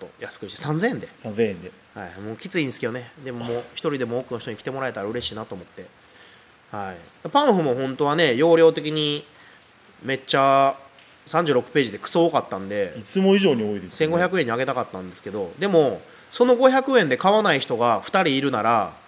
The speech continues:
Speaker 1: 千円で買う人を十人増やせばいいやんっていう単純な計算をしてしまって。
Speaker 2: <laughs> でも、
Speaker 1: はい。
Speaker 2: 一人でも見てくれる方が多かったら、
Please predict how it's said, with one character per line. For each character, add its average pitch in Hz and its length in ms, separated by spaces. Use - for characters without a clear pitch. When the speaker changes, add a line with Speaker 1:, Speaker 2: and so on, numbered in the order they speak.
Speaker 1:
千 202 280
円 170 200
で 113 100
買 170 200
う 175 80
人 135 160
を 113 380
十 165 180
人 190 140
増 135 80
や 135 100
せ - 80
ば 110 140
い 139 100
い 139 40
や 127 100
ん - 20
っ 92 40
て 107 100
い 104 40
う 101 80
単 135 220
純 156 160
な 131 80
計 113 140
算 110 120
を 110 40
し - 60
て 117 40
し 120 80
ま 92 80
っ - 20
て。 87 220
Speaker 2:
<laughs> 180 1080
で 135 60
も、 123 80
Speaker 1:
は 113 160
い。 - 20
Speaker 2:
一 - 20
人 185 200
で 139 60
も 117 80
見 123 100
て 147 120
く 151 100
れ 143 60
る 143 80
方 131 200
が 101 80
多 110 160
か - 80
っ 98 100
た 101 60
ら、 87 160